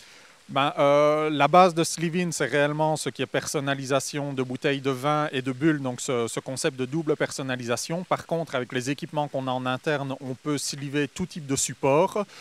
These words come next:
Et donc, on est occupé à réfléchir à quels autres types de supports on va pouvoir sliver pour, euh,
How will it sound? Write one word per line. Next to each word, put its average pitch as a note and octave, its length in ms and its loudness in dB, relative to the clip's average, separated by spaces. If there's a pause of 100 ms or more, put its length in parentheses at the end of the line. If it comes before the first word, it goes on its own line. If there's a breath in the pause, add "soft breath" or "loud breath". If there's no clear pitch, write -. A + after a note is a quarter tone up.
(180 loud breath)
Et C#3 80 -2
donc, D3 280 -4
on C#3+ 140 -2
est C#3 40 2
occupé D3+ 400 0
à C#3+ 100 4
réfléchir C#3 580 -2
à B2 60 0
quels C3+ 340 -2
autres C#3+ 280 0
types D3 240 -8
de C3+ 80 -4
supports C#3+ 500 0
on B2+ 60 -2
va A#2 100 2
pouvoir B2 340 0
sliver C3+ 440 0
pour, B2+ 260 -6
euh, A#2 300 2